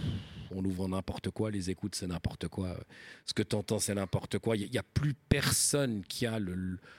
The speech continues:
la référence d'où on doit aller. Et, euh, voilà, donc ça serait plutôt ce chemin-là. Le mix, je dirais,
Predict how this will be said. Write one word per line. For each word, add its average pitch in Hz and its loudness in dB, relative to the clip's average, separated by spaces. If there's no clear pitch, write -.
la 98 4
référence 131 2
d'où 113 2
on 110 2
doit 101 0
aller. 92 -6
Et, 113 4
euh, 107 4
voilà, 104 2
donc 87 -6
ça 107 -4
serait 127 2
plutôt 131 2
ce 127 2
chemin-là. 117 2
Le 131 4
mix, 180 2
je 113 -4
dirais, 135 2